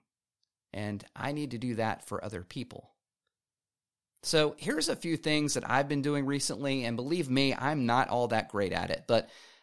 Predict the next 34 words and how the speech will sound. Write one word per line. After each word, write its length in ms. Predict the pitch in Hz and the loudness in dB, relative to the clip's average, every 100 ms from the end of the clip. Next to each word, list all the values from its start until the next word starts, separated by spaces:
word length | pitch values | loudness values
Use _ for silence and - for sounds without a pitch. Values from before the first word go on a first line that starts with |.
| - | -12
I've 200 | - 151 | -8 -2
been 160 | 170 143 | -2 0
trying 320 | 156 160 175 | 4 4 4
to 80 | 170 | 2
be 160 | 165 | 4
more 260 | 131 139 147 | 4 4 4
intentional 760 | 123 - 127 - 151 151 151 _ - | 2 0 -2 -2 -2 -4 -6 _ -8
with 220 | 147 143 | -6 -6
friends, 640 | - 151 151 156 151 - _ _ _ _ _ | -2 -2 -2 -4 -4 -4 _ _ _ _ _
uh, 220 | - 90 87 | -8 -6 -2
by 180 | 101 107 | 0 2
being 480 | 101 117 113 107 101 - | 0 0 0 0 -2 -6
available 680 | - 98 123 131 127 120 - | -2 2 2 2 -2 -4 -2
even 240 | 107 110 | -2 -2
when 120 | 104 | -2
I'm 140 | 95 92 | -2 -4
tired, 600 | - 101 101 107 107 110 _ _ _ | -8 -2 -2 -2 -4 -10 _ _ _
you 60 | 95 | -12
know, 300 | 110 107 104 | -8 -8 -6
giving 260 | 107 107 113 | -4 -4 -4
up 120 | - | -6
time 420 | - 110 110 110 | -6 -4 -2 -2
and 80 | 104 | -2
energy 640 | 104 110 104 113 104 104 - - _ _ _ | -2 -2 -2 0 0 -2 -10 -20 _ _ _
when 220 | 107 110 - | -2 -2 2
I 140 | 113 | 2
know 420 | 104 101 104 107 | 2 4 4 2
that 260 | 101 98 - | 0 0 0
I 120 | 92 | -2
might 260 | 95 98 - | 0 -2 0
not 220 | 95 - | -4 -2
get 160 | 92 - | -6 -4
anything 400 | 92 92 101 92 | -4 -4 -6 -6
back. 520 | 85 80 80 - | -4 -4 -6 -14